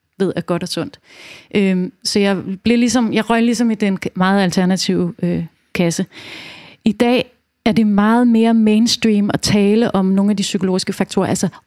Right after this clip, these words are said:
årsager til, hvorfor vi tager på, årsager til, hvorfor vi overspiser.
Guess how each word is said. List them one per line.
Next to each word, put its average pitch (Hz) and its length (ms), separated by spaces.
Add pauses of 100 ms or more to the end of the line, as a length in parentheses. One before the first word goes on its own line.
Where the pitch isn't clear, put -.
årsager 196 500
til, 196 300
hvorfor 180 260
vi 175 120
tager 175 180
på, - 320
årsager 190 400
til, 185 240
hvorfor 175 260
vi 165 140
overspiser. - 460